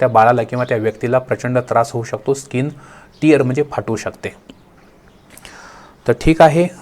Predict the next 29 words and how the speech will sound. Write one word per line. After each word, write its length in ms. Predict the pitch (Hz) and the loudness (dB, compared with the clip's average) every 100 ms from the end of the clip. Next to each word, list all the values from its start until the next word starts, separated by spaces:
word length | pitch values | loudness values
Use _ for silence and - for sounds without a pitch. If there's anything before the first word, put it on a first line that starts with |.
| - | -10
अ, 480 | - 127 127 127 127 127 - - _ _ _ _ _ _ _ _ _ 120 | -2 2 2 2 0 -4 -14 -20 _ _ _ _ _ _ _ _ _ 0
मला 140 | 123 | 2
वाटतं 240 | 131 - | 2 2
मी 360 | 135 131 135 135 131 - | 0 2 0 -2 -10 -4
संपूर्ण 340 | - 127 160 160 | -2 -2 0 0
माहिती 240 | 143 143 | 0 -2
कव्हर 260 | 139 139 135 | 0 0 2
केलेली 260 | 131 131 | 0 0
आहे. 100 | 139 | 0
अजूनही 360 | 135 131 165 180 | 0 0 2 2
तुमच्या 300 | 190 170 175 | 0 0 0
मनामध्ये 300 | 160 156 156 | 0 0 2
काही 120 | 156 | 2
प्रश्न, 360 | 151 139 135 147 | 2 -2 -2 -8
शंका 420 | 131 123 123 131 | -6 -8 -2 0
वगैरे 280 | 127 120 120 | 0 -2 -2
असतील 340 | 117 - 160 156 - - - - | -4 -2 -4 -4 -8 -20 -20 -6
तर 60 | 120 | -4
कमेंट 360 | 123 135 147 | 0 -2 0
बॉक्समध्ये 400 | 143 131 135 131 | 0 -2 0 -2
नक्की 320 | 123 113 - | -2 -4 -4
विचारा. 360 | 139 139 139 147 - - - - 156 | -2 0 0 0 -4 -16 -20 -2 0
या 80 | |
सर्व 360 | 160 - 196 208 | 0 4 4 4
ज्या, 220 | 135 139 | 2 0
ज्या 340 | 139 127 123 160 | 0 0 0 2
काही 180 | 190 | 2
कमेंट 340 | 196 165 170 165 | 2 0 0 0
येतील 260 | 147 160 | 0 -2